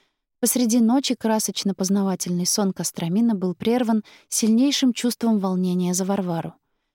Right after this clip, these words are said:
Юрий вскочил из своего сна с непроизвольным криком "Варя!" и резко сел в постели. "С ней все в порядке", — донесся до него негромкий голос Тона. "Я чувствую, что с ней что-то происходит", — нервничал Костромин,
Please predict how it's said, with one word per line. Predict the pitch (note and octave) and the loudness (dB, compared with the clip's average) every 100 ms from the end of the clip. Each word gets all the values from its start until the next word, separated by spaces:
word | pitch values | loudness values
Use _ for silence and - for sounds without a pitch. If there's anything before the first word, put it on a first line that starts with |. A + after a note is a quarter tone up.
| - | -4
Юрий | A3 A#3+ | 0 2
вскочил | A3 - G3+ - B3+ B3+ | 0 -2 -4 -2 -2 -2
из | G3+ | -4
своего | - G3 G3 F#3+ | -2 -2 -2 -2
сна | - G#3 A3+ A#3+ _ _ | -2 0 -2 -4 _ _
с | - | -2
непроизвольным | A#3+ A3+ A#3 G#3+ G#3+ C4 B3 A#3 | 0 2 2 2 2 4 4 4
криком | - A#3 - A#3+ | 2 -2 2 2
"Варя!" | G3+ G3+ E3+ E3 - | 2 0 -2 -6 -4
и | G3+ | 0
резко | A#3 - G3+ | 0 0 -2
сел | - G3+ | -2 -2
в | - | -4
постели. | - F#3+ - F3+ E3 D3+ _ _ _ _ _ - | -6 -6 -4 -6 -6 -10 _ _ _ _ _ -6
"С | - | 0
ней | G#3+ B3+ | 2 2
все | - C#4+ | 0 -2
в | - | 0
порядке", — | C4 A3+ F#3 - - F3+ _ - | 0 0 -2 -6 -10 -10 _ -4
донесся | F#3 G#3 A3 - G3 | 0 2 2 0 -2
до | F#3 | 0
него | F#3+ F#3+ A#3 | 0 0 0
негромкий | A#3 G3+ G3 G3 G3+ | 0 0 0 0 -2
голос | F3+ G3 F#3 - | -2 -2 -2 -4
Тона. | F#3 E3+ E3 - _ _ _ _ _ _ | -4 -4 -6 -10 _ _ _ _ _ _
"Я | A3 A3 | 0 0
чувствую, | C4 B3+ - A3+ | 0 0 0 0
что | - G#3+ | 0 -2
с | - | 0
ней | A3+ | 0
что-то | G#3+ A3 G3+ | 2 -2 -2
происходит", — | G#3 A3 G3+ - G3+ E3+ - | -2 0 0 -2 -2 -4 -4
нервничал | G3 F#3 F3+ - F3 | -2 -2 -4 -4 -6
Костромин, | F#3+ - F#3+ G#3 A#3 | -8 -4 0 2 0